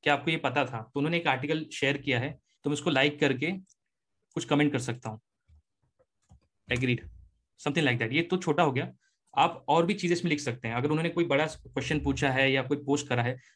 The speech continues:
तो आप उनको healthy वे में conversation कर सकते हैं, because end of the day अगर कोई पोस्ट कर रहा है, तो उसका intention है कि लोग उनको respond करें, उनसे एक meaningful conversation करें। तो मैं यहाँ पे उनके साथ meaningful conversation कर रहा हूँ। तो श्याम मोहन जी मेरे profile में जाके मुझे check करेंगे कि दीपक कौन है।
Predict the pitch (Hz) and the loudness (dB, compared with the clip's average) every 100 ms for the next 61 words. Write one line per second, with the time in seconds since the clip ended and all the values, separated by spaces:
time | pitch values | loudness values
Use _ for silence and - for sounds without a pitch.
0 | - 160 160 156 185 147 143 175 170 175 | 2 2 4 2 4 4 4 6 6 4
1 | 156 151 147 - 143 123 123 - 110 117 | 0 -2 -2 -2 -2 -2 -4 -6 -6 0
2 | 165 170 - - - - 160 185 180 175 | 0 0 -6 -16 -14 2 4 4 4 2
3 | 185 170 175 - 175 - 156 175 160 143 | 4 4 2 4 2 4 2 4 2 4
4 | 160 160 - 165 131 139 135 165 165 190 | 2 0 0 2 4 2 2 0 0 0
5 | 151 156 147 156 123 - 143 143 131 170 | -2 -2 0 0 -2 0 0 2 0 0
6 | - 131 127 165 - 135 147 147 156 127 | -2 -4 0 -2 2 2 2 0 0 0
7 | 127 135 127 123 110 110 - _ - - | 2 0 0 -4 -4 -10 -14 _ -20 -18
8 | - 151 170 156 151 170 160 170 165 147 | -6 0 2 2 2 -2 0 0 2 2
9 | 156 165 151 139 127 135 143 120 110 110 | 0 -2 0 0 -2 -4 -2 -2 -2 -6
10 | _ _ - 165 151 - - - 147 151 | _ _ -8 -8 -8 -14 -20 -6 2 2
11 | 165 170 180 170 139 151 170 147 - 147 | 4 2 2 0 0 2 2 0 -4 0
12 | 147 160 151 147 156 151 151 147 131 127 | 2 2 2 2 2 -2 -2 -2 -2 0
13 | 127 139 127 135 127 110 107 | 0 0 -2 -4 -2 -6 -6